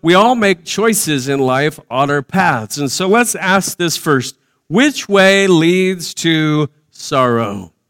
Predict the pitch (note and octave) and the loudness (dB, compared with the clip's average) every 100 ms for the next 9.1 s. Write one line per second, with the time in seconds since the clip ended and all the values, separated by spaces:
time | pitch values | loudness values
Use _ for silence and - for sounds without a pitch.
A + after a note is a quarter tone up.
0 | _ _ _ _ _ - - _ - D3+ | _ _ _ _ _ -20 -20 _ -6 -4
1 | F#3 - F3 E3 D#3 D#3 D#3 D3+ D#3 - | -4 -2 0 0 0 -2 -4 -6 -8 -4
2 | B2+ A2 G2+ G2 _ _ _ _ _ _ | -2 -4 -8 -20 _ _ _ _ _ _
3 | _ _ - - - _ _ _ - - | _ _ -20 -20 -20 _ _ _ -18 -2
4 | D#3+ G3 D#3+ B2+ D#3+ F3 F#3 D3 C3+ C#3 | 2 4 2 2 4 4 4 2 2 2
5 | C#3 C3+ - _ _ _ _ - - _ | 0 -2 -6 _ _ _ _ -20 -20 _
6 | _ - D3 - - F#3 F#3 D#3 - C3+ | _ -6 -6 -4 -4 -4 -2 -4 -2 -2
7 | B2+ C3+ C3 B2+ _ _ _ _ D#3+ D#3 | -4 -4 -4 -6 _ _ _ _ -2 -2
8 | - G3+ G3+ F3+ C#3 C#3+ B2+ B2 - C#3 | -2 0 0 0 0 0 0 -2 -2 -2
9 | B2+ | -4